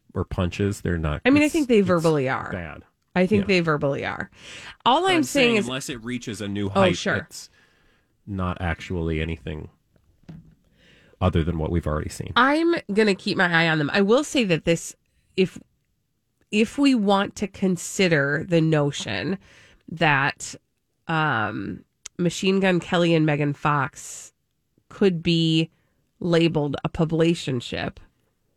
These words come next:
Speaker 2: right? I mean, they're both getting attention for their relationship, less so than they are for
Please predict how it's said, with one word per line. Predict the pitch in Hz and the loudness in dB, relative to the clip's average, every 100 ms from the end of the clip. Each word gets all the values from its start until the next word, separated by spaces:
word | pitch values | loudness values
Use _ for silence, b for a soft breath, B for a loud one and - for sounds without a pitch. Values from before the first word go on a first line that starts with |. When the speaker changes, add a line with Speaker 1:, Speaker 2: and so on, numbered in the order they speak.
| _ _ | _ _
Speaker 2:
right? | 170 156 185 - | 0 2 2 2
I | |
mean, | 226 | 4
they're | 233 | 4
both | 220 247 - | 4 0 2
getting | 240 180 | 0 2
attention | 165 190 185 - 131 160 | 0 0 0 0 0 0
for | - 160 151 | 0 0 2
their | 151 143 139 | 2 0 0
relationship, | 139 165 226 - 147 - 123 190 - b b b b - | 0 0 0 0 -4 -2 -4 -4 -6 b b b b 0
less | 180 180 208 | 4 4 2
so | - 185 156 151 147 | -4 2 4 4 0
than | 165 165 | 0 0
they | 156 - | 2 0
are | 151 139 147 | 0 0 0
for | - 165 156 143 135 139 | -2 0 2 2 0 -4